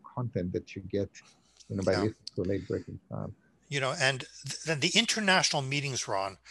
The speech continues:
Speaker 2: have been so instrumental in the growth of interventional cardiology because it has leveled the expertise internationally. I won't say that every interventionalist in every country is great,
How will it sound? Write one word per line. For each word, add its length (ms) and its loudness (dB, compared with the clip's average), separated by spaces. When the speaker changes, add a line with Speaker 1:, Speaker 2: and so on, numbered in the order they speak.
Speaker 2:
have 200 4
been 160 2
so 520 6
instrumental 960 0
in 140 0
the 80 -2
growth 500 2
of 80 0
interventional 720 -2
cardiology 800 -2
because 600 6
it 80 4
has 260 6
leveled 680 4
the 200 4
expertise 960 2
internationally. 1000 2
I 60 8
won't 180 8
say 140 8
that 180 4
every 400 6
interventionalist 1080 2
in 80 2
every 200 6
country 400 -2
is 100 -2
great, 500 2